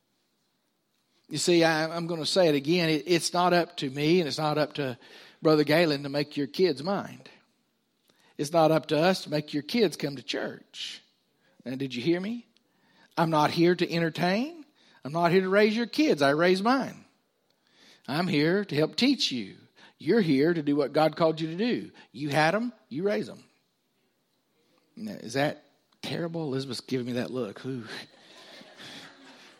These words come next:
That's a scary look for a little bitty old girl over there.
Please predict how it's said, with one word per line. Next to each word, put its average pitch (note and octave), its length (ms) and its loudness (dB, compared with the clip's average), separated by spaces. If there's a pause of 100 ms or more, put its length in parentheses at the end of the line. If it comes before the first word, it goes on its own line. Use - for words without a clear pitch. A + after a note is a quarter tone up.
(120)
That's E3+ 160 0
a C3+ 60 0
scary C#3 460 0
look B2 240 -8
for - 140 -8
a B2+ 40 -4
little C3 140 -6
bitty B2 180 -2
old B2 140 -6
girl A#2+ 240 -6
over A#2 160 -8
there. B2 200 -8